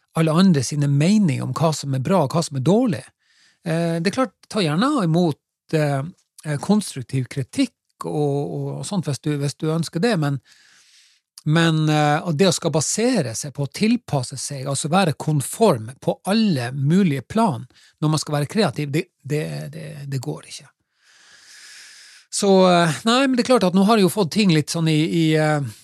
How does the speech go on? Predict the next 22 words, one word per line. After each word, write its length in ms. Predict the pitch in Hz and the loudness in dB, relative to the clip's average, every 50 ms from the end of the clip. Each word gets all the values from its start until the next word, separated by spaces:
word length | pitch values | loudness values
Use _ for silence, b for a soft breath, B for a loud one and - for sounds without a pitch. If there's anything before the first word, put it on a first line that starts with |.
| B B B B 190 | B B B B -8
et 160 | 170 147 - | -6 -2 2
annet 300 | 196 208 226 240 196 - - | 2 4 4 4 2 2 0
perspektiv 560 | 156 131 - - 135 - - - 147 135 120 | -2 -4 -4 -6 -10 -10 -6 -4 -4 -2 0
nå 160 | 123 160 190 | 0 0 0
da, 80 | 170 139 127 | 0 0 -4
når 100 | 120 120 | -4 -4
det 80 | 131 135 147 | -2 0 2
gjelder 320 | 151 156 147 127 117 120 123 | 2 0 0 -2 -4 -6 -8
dette 200 | - - 120 - | -8 -8 -6 -2
her 160 | 160 151 139 127 | -2 0 0 -2
med, 540 | 120 120 120 117 120 139 131 135 147 147 - _ _ _ _ _ _ _ _ _ _ _ B B B B B B B B B B 165 | -4 -6 -6 -8 -10 -12 -14 -16 -18 -20 -20 _ _ _ _ _ _ _ _ _ _ _ B B B B B B B B B B 0
med 300 | 202 202 151 131 - B B B B B B _ _ _ _ _ | 2 2 0 -2 -6 B B B B B B _ _ _ _ _
sosiale 460 | - - 185 - - 185 165 160 156 147 | -10 -8 -6 -6 -4 -2 -2 0 2 2
medier, 400 | 151 156 156 147 127 131 175 180 | 2 2 0 0 -2 -2 0 2
internett, 800 | 185 175 - - 147 139 143 143 139 135 - _ _ _ - 156 | 2 2 2 0 -2 -2 -2 -2 -2 -4 -6 _ _ _ -4 -2
eh, 720 | 147 147 147 143 143 143 143 139 135 139 - - 165 170 170 170 165 185 - 175 151 | 0 0 0 0 0 0 0 -2 -2 -4 -6 -10 -14 -16 -16 -18 -18 -16 -12 -10 -8
eh, 240 | 147 147 139 143 143 147 151 151 147 151 151 151 139 - | -6 -6 -6 -8 -8 -10 -10 -12 -12 -14 -14 -16 -12 -6
personvern 960 | - 180 - - 196 202 196 190 175 151 135 135 135 131 131 127 123 120 120 | -4 -4 -2 0 0 2 4 4 4 2 2 0 0 -2 -2 -4 -4 -6 -6
og, 220 | 123 127 147 147 143 | -6 -6 -6 -8 -8
og 80 | 135 127 | -8 -8
sånt 200 | - 147 123 110 | -8 -8 -6 -4
da. 100 | 165 160 | -4 -4